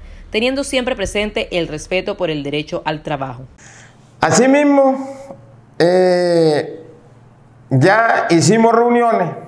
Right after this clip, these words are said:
Speaker 2: para lo que tiene que ver con el cargue y descargue en las horas pico, en los diferentes establecimientos comerciales del municipio de Pueblo Nuevo.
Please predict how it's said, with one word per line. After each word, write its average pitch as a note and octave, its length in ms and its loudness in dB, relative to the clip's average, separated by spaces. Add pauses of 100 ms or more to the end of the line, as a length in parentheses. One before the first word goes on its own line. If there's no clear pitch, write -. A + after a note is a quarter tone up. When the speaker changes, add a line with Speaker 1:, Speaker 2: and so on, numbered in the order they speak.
(420)
Speaker 2:
para C#3+ 220 2
lo D3+ 140 2
que D3 120 0
tiene G3 380 2
que G#3 120 4
ver G3+ 260 0
con G3+ 180 2
el F#3 220 0
cargue F3 580 2
y E3+ 140 4
descargue E3 840 0 (1300)
en C#3 200 2
las - 520 -2 (520)
horas G#3+ 440 4
pico, G3+ 720 0 (440)
en C3+ 640 0 (200)
los C#3+ 220 2
diferentes D#3+ 720 2
establecimientos E3 840 2
comerciales F#3 1000 2 (1000)
del C3+ 180 2
municipio C3+ 580 2
de C#3+ 140 0
Pueblo D3 260 2
Nuevo. F3+ 380 2